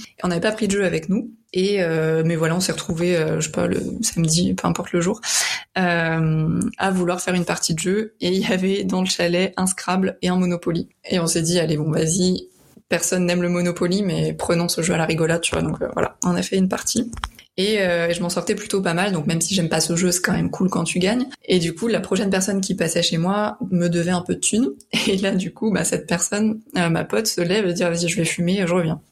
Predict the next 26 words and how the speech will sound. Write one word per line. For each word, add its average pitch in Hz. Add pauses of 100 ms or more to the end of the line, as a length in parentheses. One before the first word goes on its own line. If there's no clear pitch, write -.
Bon. 151 (220)
Deux 190
personnes 190
la 175
suivent 247
et, 202
euh, 180
moi 170
je 175
me 170
retrouve 190
du 180
coup -
avec 185
mon 165
autre 160
pote, 190
euh, 165
à 170
les 170
attendre 185 (400)
et 180
on 170
attend 165
genre 165
dix, 160